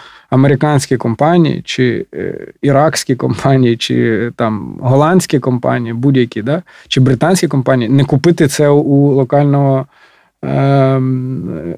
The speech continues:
ну, креативної студії, агентства. І це достатньо тебе челенджить, знаєш. Тобто ти за рахунок цього, е, д-, дуже-дуже р-,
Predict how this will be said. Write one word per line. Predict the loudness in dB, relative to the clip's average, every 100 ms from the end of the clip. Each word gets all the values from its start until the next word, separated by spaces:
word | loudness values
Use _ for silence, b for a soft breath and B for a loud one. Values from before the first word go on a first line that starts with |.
| -8
ну, | -2 2 2 0
креативної | -2 -2 0 2 2 0
студії, | 0 2 4
агентства. | 2 2 -2 -6 -6
І |
це | -4 -4
достатньо | 0 2 4 2 0 2 0
тебе | 2 0
челенджить, | 2 2 2 2 -2 -6
знаєш. | -4 0 0 -2
Тобто | -12 -16 -6
ти | 2 4 4 2 2
за | 2
рахунок | 2 2 2 2
цього, | 2 2 4 2 0 B B B B -2
е, | 0 0 0 -2 -4 -6 -10 -8
д-, | -4 -2
дуже-дуже | 2 2 4 4 2 2 2 2
р-, | 2 0 0 -2